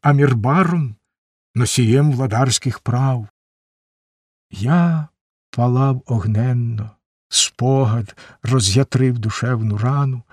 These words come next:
та двірські зняли й жалобу на мій схудлий стан убрану.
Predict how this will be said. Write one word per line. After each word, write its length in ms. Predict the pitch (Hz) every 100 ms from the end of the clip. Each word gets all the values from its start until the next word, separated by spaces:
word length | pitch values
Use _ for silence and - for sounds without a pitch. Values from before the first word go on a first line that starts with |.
| - - - - - - _ -
та 140 | 127
двірські 760 | 110 131 117 - 127 131 127 107 - _ _
зняли 440 | 104 92 117 101 104
й 80 |
жалобу 680 | 92 98 98 151 165 143 135 - _ _ _ _ -
на 100 | 131
мій 200 | 127 135
схудлий 460 | - - 139 117 131
стан 500 | - 120 131 127 131
убрану. 680 | 127 123 120 117 135 135